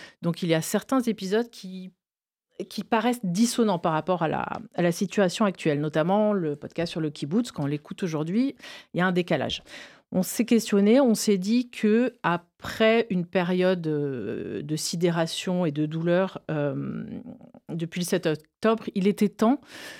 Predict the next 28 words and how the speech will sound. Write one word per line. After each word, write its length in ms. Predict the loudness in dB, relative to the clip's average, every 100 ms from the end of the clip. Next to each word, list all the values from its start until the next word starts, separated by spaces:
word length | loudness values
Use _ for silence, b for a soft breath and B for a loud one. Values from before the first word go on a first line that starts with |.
| B _
de 60 | 0
parler 340 | 2 2 2
d'Israël 360 | 0 0 0 2
autrement, 420 | 0 0 0 -2 -8 _
c'est-à-dire 280 | -6 0 2
de 60 | 2
ne 60 |
pas 240 | 2 0 2
parler 280 | 2 2 0
d'Israël 380 | -2 -2 -2 0
que 100 | 0
à 140 | 0
travers 460 | 0 0 2 0 0
la 140 | -2 -2
guerre, 380 | 0 0 -2 -4
que 100 | -6
à 60 |
travers 320 | -4 -4 -4
le, 340 | -2 -4 -6 -8
le 140 | -8
sept 220 | -6 -6 -8
octobre, 360 | -4 -2 0 0
et 100 | 2
de 300 | 2 0 -2 _ _ _ _
recommencer 1000 | -2 4 4 2 -2 0 0 0 2 2 2
à 180 | 0 0
parler 260 | -4 -4
d'Israël 520 | -6 -8 -4 -2 -2